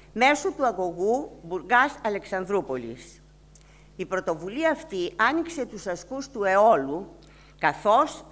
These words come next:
θεωρήθηκε ότι στρέφεται εναντίον των συμφερόντων της Δύσης.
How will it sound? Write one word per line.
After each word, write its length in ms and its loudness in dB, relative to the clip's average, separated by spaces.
θεωρήθηκε 880 -4
ότι 260 -4
στρέφεται 720 -2
εναντίον 640 0
των 160 -2
συμφερόντων 760 0
της 180 -6
Δύσης. 720 -8